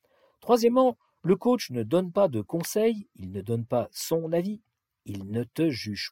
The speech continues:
pas. Bref, il ne te manipule pas. Et voilà qu'on atteint là le nœud gordien. Les coachs en entreprise qui aident les managers à développer des soft skills pour faire avaler la pilule du changement mal digérée, c'est du bullshit. Déjà, premièrement, le coaching,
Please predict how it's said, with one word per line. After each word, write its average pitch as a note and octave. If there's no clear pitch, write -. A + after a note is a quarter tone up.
pas. F#2
Bref, A3+
il B2+
ne C3+
te F#3+
manipule C#3+
pas. F2+
Et D#3+
voilà A#3+
qu'on D3
atteint C3+
là D#3+
le A2+
nœud C#3
gordien. F#2+
Les G3+
coachs C#4
en B2+
entreprise F3
qui A#2
aident C#3+
les G2
managers C#3
à F2+
développer B2+
des F2+
soft -
skills D3+
pour -
faire G#2+
avaler D3
la G2
pilule D3+
du A#2
changement A2+
mal F2
digérée, F3+
c'est -
du B2+
bullshit. F#2+
Déjà, A3
premièrement, D#3+
le C#3+
coaching, F3+